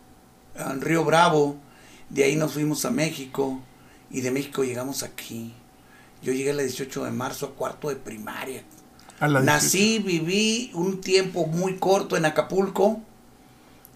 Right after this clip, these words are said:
Speaker 1: y de ahí nos llevaron a México porque cambiaron a mi papá, y empezó el peregrinar, de ahí venimos aquí, y mi papá dijo, "Aquí vamos a quedarnos.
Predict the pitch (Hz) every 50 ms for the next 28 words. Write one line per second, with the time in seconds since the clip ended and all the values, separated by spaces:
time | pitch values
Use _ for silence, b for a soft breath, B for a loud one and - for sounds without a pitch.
0 | - - 147 147 143 151 147 160 175 190 190 190 185 156 165 156 170 175 170 -
1 | 170 170 165 160 165 - - 160 - 147 143 - - 139 131 - - - 135 135
2 | 147 147 147 147 139 135 131 127 127 131 123 - 151 156 170 175 175 175 - B
3 | B B B B B B B B - - 135 131 131 131 131 - - - 123 -
4 | 147 147 143 - 160 151 143 143 135 139 143 147 151 156 - 220 - - 147 143
5 | - 135 131 139 151 160 170 175 175 170 - - - - - - 127 135 135 139
6 | 269 - - - 117 - - 160 165 175 - 87 175 - B B B B B B
7 | B B B B - 123 131 135 131 131 131 131 - 147 143 139 131 127 123 -
8 | 170 170 - 175 175 - - - - 131 127 123 120 120 120 117 117 -